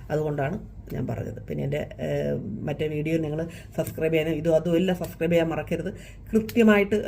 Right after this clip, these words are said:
ആ ഞാൻ, ഉം, കുറേ പേര് എനിക്ക് അച്ചാറുണ്ടാക്കി തരുന്നത് മറ്റേ, ഉം, എള്ളുണ്ട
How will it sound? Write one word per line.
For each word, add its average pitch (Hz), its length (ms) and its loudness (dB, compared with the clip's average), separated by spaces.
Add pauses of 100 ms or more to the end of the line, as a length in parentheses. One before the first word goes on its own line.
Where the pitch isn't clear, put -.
(120)
ആ - 20 2 (380)
ഞാൻ, 170 160 4 (400)
ഉം, 151 260 -6 (420)
കുറേ 214 220 6
പേര് 202 200 6
എനിക്ക് 185 220 2 (440)
അച്ചാറുണ്ടാക്കി 175 640 4
തരുന്നത് 170 320 4 (600)
മറ്റേ, 160 240 -2 (480)
ഉം, 107 160 -2 (280)
എള്ളുണ്ട 196 440 10